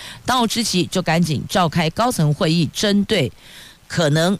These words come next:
产生的冲击，得提出具体的因应之道，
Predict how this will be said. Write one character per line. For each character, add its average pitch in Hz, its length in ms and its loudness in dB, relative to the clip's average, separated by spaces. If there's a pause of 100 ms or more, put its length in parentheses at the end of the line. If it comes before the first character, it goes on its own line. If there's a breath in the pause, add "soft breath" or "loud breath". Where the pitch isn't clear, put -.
产 151 200 0
生 180 200 0
的 143 360 2
冲 285 280 -2
击， 147 460 0 (140)
得 131 500 0
提 - 180 -2
出 160 260 -2
具 175 280 -2
体 - 160 -8
的 117 240 -2
因 175 240 2 (100)
应 151 280 2
之 - 280 -2
道， 269 280 0